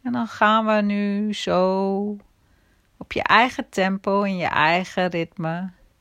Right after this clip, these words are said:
deze meditatie afsluiten. En neem nog de tijd voor hoe je dat doet. En schakel heel bewust naar een volgend moment. Het moment van afronding en erna.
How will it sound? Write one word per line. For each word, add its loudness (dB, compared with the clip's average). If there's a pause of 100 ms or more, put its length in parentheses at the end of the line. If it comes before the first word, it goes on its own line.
(1200)
deze -6
meditatie -2
afsluiten. -2
En -4
neem -2
nog -4
de -12
tijd 2
voor -2
hoe -4
je -6
dat -4 (100)
doet. -10 (1300)
En -6
schakel 2
heel 0
bewust -4
naar -4
een -4
volgend -2
moment. -6 (840)
Het -10
moment -2
van -8
afronding -2
en -2
erna. -4